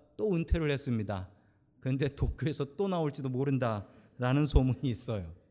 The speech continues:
뭐 나이 사십이 돼도 나올지도 모른다라는 소문도 있습니다. 여러분, 우리 앞에 두 갈래 길이 있습니다. 어떤 길을 선택하시겠습니까?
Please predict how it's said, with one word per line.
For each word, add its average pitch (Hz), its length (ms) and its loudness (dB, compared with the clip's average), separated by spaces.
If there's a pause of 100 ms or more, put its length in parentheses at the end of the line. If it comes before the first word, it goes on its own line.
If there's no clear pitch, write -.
(1040)
뭐 117 160 0
나이 131 240 4
사십이 180 460 -4
돼도 156 180 2
나올지도 131 440 0
모른다라는 113 840 0 (160)
소문도 117 460 0
있습니다. 95 520 -10 (840)
여러분, 196 260 2
우리 202 180 2
앞에 185 300 -2
두 160 160 -6
갈래 151 280 0
길이 104 280 -6
있습니다. 92 540 -14 (600)
어떤 131 320 -4
길을 113 180 -4
선택하시겠습니까? 139 1040 -14